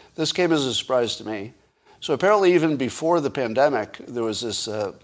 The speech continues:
sort of a crisis for healthcare employees. And, uh, at least based on the reporting, it's not clear why. We don't know exactly why. We've had nursing shortages for ages, yeah.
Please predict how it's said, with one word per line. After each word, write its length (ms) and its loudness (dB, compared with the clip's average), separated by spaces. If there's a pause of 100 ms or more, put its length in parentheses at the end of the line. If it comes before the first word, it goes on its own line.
sort 300 -4
of 80 -8
a 80 -6
crisis 800 -6 (600)
for 320 -2
healthcare 500 -2
employees. 680 -8 (680)
And, 480 2 (140)
uh, 480 2
at 100 -4
least 460 0
based 240 2
on 100 -2
the 80 -6
reporting, 600 -2
it's 180 -6
not 220 -4
clear 540 -4
why. 540 -4 (1000)
We 100 -14
don't 160 -8
know 120 -10
exactly 520 -10
why. 360 -18 (1500)
We've 200 -6
had 240 -2
nursing 500 -2
shortages 720 -8
for 180 -12
ages, 520 -10
yeah. 200 -10